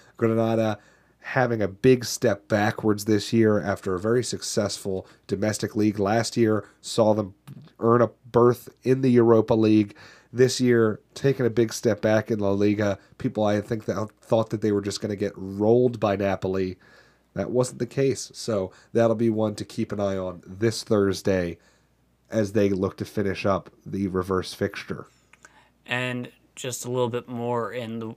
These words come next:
Speaker 2: world of soccer, football. Jack Grealish, training injury got leaked before the Leicester City matchup because his teammates took him out of their fantasy lineups.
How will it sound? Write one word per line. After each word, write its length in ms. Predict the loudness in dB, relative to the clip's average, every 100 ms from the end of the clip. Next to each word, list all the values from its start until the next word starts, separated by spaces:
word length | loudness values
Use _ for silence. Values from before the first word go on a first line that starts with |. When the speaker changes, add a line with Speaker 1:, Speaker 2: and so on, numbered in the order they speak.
| _
Speaker 2:
world 300 | -8 -6 -6 -8
of 460 | -8 -8 -10 -18 _ _
soccer, 800 | -12 -6 -4 -4 -6 -8 -8 -14
football. 640 | _ -12 -12 -10 -8 -10 -14 _ _ _ _ _ -2
Jack 300 | 0 0 0
Grealish, 580 | 0 2 2 -2 -6 -16 _ _ _ _
training 380 | -12 -6 -4 -2
injury 340 | -2 -2 -2 0
got 320 | -2 -4 -4
leaked 420 | -2 -2 -8 -12
before 340 | -12 -4 -2 0
the 100 | 2
Leicester 380 | 0 0 -4
City 340 | -6 -2 0 2
matchup 720 | 4 4 6 4 4 0 -4
because 320 | -4 -2 -2
his 180 | -2 -4
teammates 600 | -6 -6 -2 -2 -2 -8
took 280 | -6 -6 -4
him 120 | -2
out 160 | 0 0
of 80 |
their 120 | 0 -2
fantasy 580 | 2 2 2 -2 -2
lineups. 640 | -2 -2 -4 -6 -8 -12